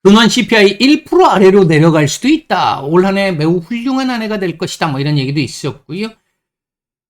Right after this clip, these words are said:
어, 이란 공격 가능성 임박 소식에, 어, 유가 급등 나왔습니다. 음, 이 부분은 제가 최근에 방산주들, 하나에어로스페이스라든지 이런 종목들 말씀드리면서 계속 언급드렸던 부분이에요.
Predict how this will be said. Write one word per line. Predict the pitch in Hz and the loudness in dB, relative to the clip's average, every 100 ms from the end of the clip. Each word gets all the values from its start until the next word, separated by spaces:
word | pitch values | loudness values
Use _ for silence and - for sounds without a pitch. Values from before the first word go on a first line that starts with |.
| _ _ _ - | _ _ _ -2
어, | 165 165 165 170 | 0 2 2 2
이란 | 190 254 285 277 277 269 - | 2 4 4 4 2 0 0
공격 | - 214 214 269 - | 4 4 4 2 2
가능성 | 226 220 202 233 214 | 0 0 0 -2 0
임박 | 196 214 220 254 - | 4 6 6 2 0
소식에, | 233 202 - 156 214 233 247 208 | -4 -2 -2 0 2 2 -2 -6
어, | - 127 127 | -12 -6 2
유가 | 185 - 254 | 4 4 2
급등 | 254 165 - 269 | 2 0 4 4
나왔습니다. | 247 156 143 - 139 113 95 127 180 208 - | 4 2 0 -2 -6 -6 -4 -4 -4 -6 -10
음, | 123 127 | -10 -6
이 | 190 240 | -4 0
부분은 | 285 285 269 | 2 2 2
제가 | 208 214 | 2 0
최근에 | 202 254 240 226 196 | 0 -4 -4 -4 -4
방산주들, | 165 170 208 196 170 147 | -2 -2 -2 -2 -2 -4
하나에어로스페이스라든지 | 165 220 208 208 196 220 196 190 180 170 | -2 -2 0 -2 -2 -2 -2 -2 0 0
이런 | 165 190 | 0 -2
종목들 | 185 185 180 | -2 -2 -2
말씀드리면서 | 151 151 196 185 175 165 | -2 -2 0 0 0 -4
계속 | 151 160 139 | -6 -4 0
언급드렸던 | 156 170 196 160 180 180 190 | 0 0 -2 -2 -2 -2 -4
부분이에요. | 143 123 120 95 95 131 208 | -4 -8 -10 -10 -12 -12 -12